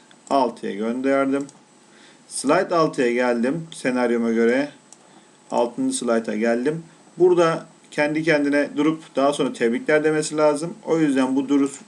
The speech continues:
durmasını da fazla uzatmadan iki saniye yapıyorum. İki saniyesini otomatikman geçiyor. Son slayta geldim. Yine, e, burada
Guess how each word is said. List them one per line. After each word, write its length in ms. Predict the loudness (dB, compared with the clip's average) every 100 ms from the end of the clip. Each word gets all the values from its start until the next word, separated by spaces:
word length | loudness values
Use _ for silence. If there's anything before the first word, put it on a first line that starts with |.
| -4
durmasını 460 | 0 0 -2 -2 -2
da 80 | 0
fazla 340 | 2 2 2
uzatmadan 460 | 2 0 -2 -6 -6
iki 200 | -8 -6
saniye 380 | -4 -2 -4
yapıyorum. 480 | -6 -6 -4 -4 -4 -10 -20 _ -20 -20 -20 -20 -12
İki 180 | -6 -2
saniyesini 500 | 0 -2 -4 -4 -6
otomatikman 640 | -4 -6 -8 -10 -10 -6
geçiyor. 500 | -8 -6 -2 -2 -2 -8 -20 -20 -20 -10
Son 240 | -2 -2
slayta 380 | -2 -8 -8 -10
geldim. 480 | -6 -4 -2 -2 -4 -14 -20 _ -4
Yine, 340 | -2 0 -2 -8 _ _ _ -8
e, 320 | -4 -4 -4 -4
burada 420 | -4 -2 -2 -4